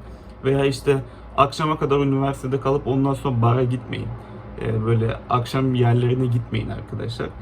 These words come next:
E, <laughs> ders konusunu sıkı tutun. Çok ciddiyim. E, sıkıntı çıkartır size.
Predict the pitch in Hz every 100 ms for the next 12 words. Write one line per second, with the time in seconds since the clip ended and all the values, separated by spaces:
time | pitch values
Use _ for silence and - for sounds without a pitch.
0 | - - - - 117 123 135 165 156 -
1 | 135 123 117 151 151 127 139 131 - 135
2 | - - 127 127 120 110 - 123 - -
3 | - - - - 117 113 113 113 113 113
4 | - - 127 - - 120 110 117 113 110
5 | 123